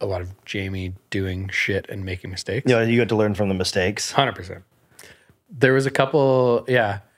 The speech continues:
Speaker 1: And even just doing, he did a couple big renos. So I, again, it's just, like, use all the outlets that you have to gain knowledge, right?
Speaker 2: Mm-hmm.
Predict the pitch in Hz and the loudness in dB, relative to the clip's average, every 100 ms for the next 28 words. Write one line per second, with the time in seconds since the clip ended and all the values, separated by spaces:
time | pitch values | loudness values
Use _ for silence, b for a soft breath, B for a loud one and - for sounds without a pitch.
0 | b _ - 123 127 143 147 143 131 123 | b _ -2 2 2 2 0 0 2 2
1 | 123 120 113 - 127 123 117 _ _ _ | 0 -4 -6 -6 -2 -2 -4 _ _ _
2 | - 127 127 123 127 123 113 110 110 110 | -2 0 2 0 0 0 0 0 0 -2
3 | 104 110 104 101 _ - 117 123 139 160 | -2 -2 -2 -4 _ -6 -2 2 2 2
4 | 156 185 - 208 170 _ _ _ _ _ | 0 -4 0 0 -2 _ _ _ _ _
5 | _ _ _ _ - 120 147 170 190 196 | _ _ _ _ -4 2 4 4 2 0
6 | - - - 117 120 120 120 113 110 107 | -8 -12 0 2 4 2 0 0 -2 0
7 | 107 - 107 - 107 101 - 104 98 104 | 0 0 -2 0 -4 -4 -2 0 0 0
8 | 92 92 90 - - 90 87 87 90 _ | 2 0 -2 -10 -8 -6 -6 -8 -12 _
9 | _ _ _ _ 104 101 92 87 78 76 | _ _ _ _ -8 -4 -4 -4 -8 -8
10 | 80 92 110 117 135 | -6 0 2 2 2